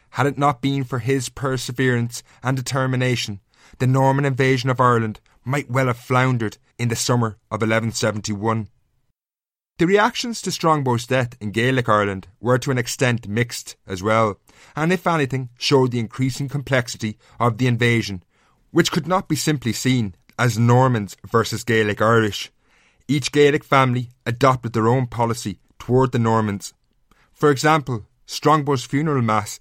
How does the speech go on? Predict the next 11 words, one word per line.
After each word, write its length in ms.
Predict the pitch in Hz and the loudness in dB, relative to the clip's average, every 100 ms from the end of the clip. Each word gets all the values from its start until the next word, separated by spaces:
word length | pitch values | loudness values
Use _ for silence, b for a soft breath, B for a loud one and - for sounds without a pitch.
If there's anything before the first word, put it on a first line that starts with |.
| _ | _
was 140 | - 120 | -6 -2
celebrated 580 | 147 131 120 120 117 - b b - | 2 2 0 -2 -4 -14 b b 2
by 80 | |
Lawrence 420 | 120 120 127 120 120 | 4 4 2 0 -2
O'Toole, 480 | 110 139 127 110 - b b b | -2 -2 -2 -4 -8 b b b
the 80 | - | -4
Gaelic 340 | 120 131 127 131 | 2 2 2 2
Irish 360 | 127 123 120 | 2 2 0
Archbishop 560 | 123 120 - 127 127 120 | -2 -2 -4 -2 -2 -6
of 120 | 101 | 0
Dublin, 380 | 123 120 110 | 2 2 -2